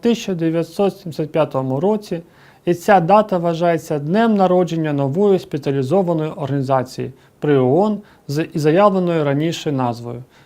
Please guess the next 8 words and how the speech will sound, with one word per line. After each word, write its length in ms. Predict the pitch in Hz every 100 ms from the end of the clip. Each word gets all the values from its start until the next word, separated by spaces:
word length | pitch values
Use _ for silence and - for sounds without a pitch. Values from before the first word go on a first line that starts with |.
| _ _
Всесвітня 720 | - 135 131 202 226 202 190 185 -
туристична 640 | 147 143 143 196 185 156
організація. 720 | 143 143 131 123 117 - 127 - - _
З 80 | -
тисяча 380 | - 226 - 175
дев'ятсот 560 | 165 175 175 196 185
вісімдесятого 880 | 165 156 170 156 160 165 143 135 135
року, 400 | 170 214 208 175